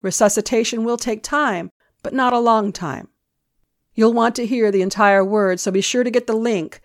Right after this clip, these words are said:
from my show notes. As I've said, since autumn of two thousand and nineteen, the year of twenty twenty and beyond will be known as the years of God's justice. I ask you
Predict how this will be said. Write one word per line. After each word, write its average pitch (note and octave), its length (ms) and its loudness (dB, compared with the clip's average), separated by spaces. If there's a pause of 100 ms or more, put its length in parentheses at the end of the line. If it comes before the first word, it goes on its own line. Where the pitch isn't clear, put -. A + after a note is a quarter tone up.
(120)
from E3+ 180 -4
my E3 120 -4
show D#3+ 280 -6
notes. D3+ 440 -8 (600)
As A#3+ 180 4
I've C4+ 160 6
said, A3 420 4
since G3 280 -2
autumn A3+ 360 4
of G3 80 -4
two C#4+ 180 -4
thousand C4+ 340 0
and C4 120 -6
nineteen, A3 720 -6 (300)
the G3 80 2
year B3 260 2
of A#3 160 -2
twenty B3+ 340 -4
twenty A#3+ 380 -4
and A#3+ 180 -2
beyond G#3 420 0
will G3+ 140 2
be B3 140 -2
known A3 380 -2
as F3+ 180 -6
the F#3+ 100 0
years G#3+ 380 0
of G#3+ 160 -6
God's F3+ 380 -2
justice. - 640 -6 (340)
I A3+ 380 0
ask B3+ 400 -2
you E3 180 -6